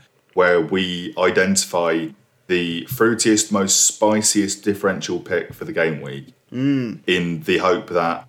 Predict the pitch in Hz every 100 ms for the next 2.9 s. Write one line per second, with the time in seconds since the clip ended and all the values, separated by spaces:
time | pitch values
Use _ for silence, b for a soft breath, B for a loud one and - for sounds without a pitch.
0 | _ - 95 92 85 - 104 123 117 117
1 | 107 104 107 101 98 98 101 - 101 104
2 | 101 98 95 92 98 90 85 85